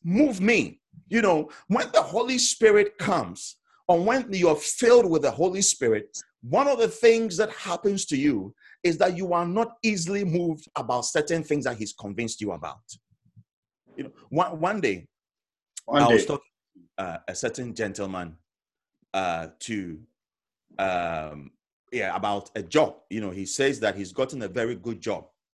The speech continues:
Speaker 1: in another state, and they were paying him twice as much as he was making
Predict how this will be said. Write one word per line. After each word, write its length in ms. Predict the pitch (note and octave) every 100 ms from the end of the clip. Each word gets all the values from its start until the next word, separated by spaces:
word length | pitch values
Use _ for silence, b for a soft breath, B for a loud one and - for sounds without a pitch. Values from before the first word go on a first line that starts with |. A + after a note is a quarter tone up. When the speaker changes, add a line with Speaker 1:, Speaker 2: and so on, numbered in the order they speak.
| _ _ _ -
Speaker 1:
in 120 | G2
another 320 | F#2 A2 A#2
state, 420 | A#2+ - G#2 E2 - -
and 180 | F2+ F2+
they 60 |
were 60 | F2
paying 420 | - A#2+ A#2+ B2
him 320 | G#2+ G2+ F#2+ - _ _ _ F#2+
twice 420 | B2 B2 D3 D#3
as 220 | - G#2
much 260 | G#2 A2+ A2+
as 160 | F#2
he 80 | -
was 220 | F2+ E2+
making 460 | F2 G#2 G2+ G2+ G2